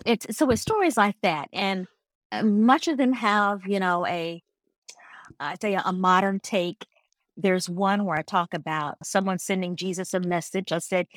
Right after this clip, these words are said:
he knew what was going on. Somebody sent him a text message or something was on social media. So it really is just a humorous look at real stories from the Bible, but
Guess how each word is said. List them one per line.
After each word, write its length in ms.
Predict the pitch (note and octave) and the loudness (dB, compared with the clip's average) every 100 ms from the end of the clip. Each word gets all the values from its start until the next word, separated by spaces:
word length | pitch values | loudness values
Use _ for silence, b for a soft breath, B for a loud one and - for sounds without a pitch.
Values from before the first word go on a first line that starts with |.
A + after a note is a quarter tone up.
| B | B
he 120 | - C4+ | 2 4
knew 160 | C#4+ | 6
what 140 | B3+ - | 4 2
was 120 | G3+ | 2
going 280 | G3 F#3+ F#3+ | 2 2 2
on. 200 | F#3+ F3+ | 0 0
Somebody 320 | - F3+ F#3 | 0 0 0
sent 180 | - G3+ | -2 -2
him 60 | G#3+ | -2
a 60 | |
text 340 | A#3 A#3 G#3 F#3+ | 0 -2 -2 -2
message 580 | F#3 F#3 - F#3 F#3+ - B B | -2 -2 -4 -6 -8 -14 B B
or 280 | - E3+ D#3 - | -2 0 0 -6
something 460 | - - F3 - G#3 | -6 -2 -2 0 -2
was 120 | G3+ | 2
on 120 | G#3 G#3+ | 2 2
social 320 | G3 F#3+ C#4+ | 0 0 2
media. 460 | C4+ B3 G3 F#3+ G3+ _ _ _ | 4 4 4 2 0 _ _ _
So 180 | - C#4+ | 2 6
it 100 | B3+ | 6
really 320 | B3+ D#4 B3+ | 6 6 4
is 180 | G#3+ G3 | 4 0
just 200 | - C4 | -2 -4
a 40 | G3 | -4
humorous 520 | - A#3 A3+ G3 - | -2 0 2 0 -2
look 300 | F3+ F3+ - | -2 -2 -2
at 160 | F3 - | -6 -4
real 340 | E3 D4 D#4 | 0 2 2
stories 520 | - A3 F3 D#3 D#3 | 0 0 0 -2 -4
from 180 | - E3 | -4 -4
the 80 | D#3 | -2
Bible, 440 | D3 C#3+ C#3+ D3+ - _ _ _ | 0 -2 -4 -8 -10 _ _ _
but 260 | G3+ E3+ | 4 4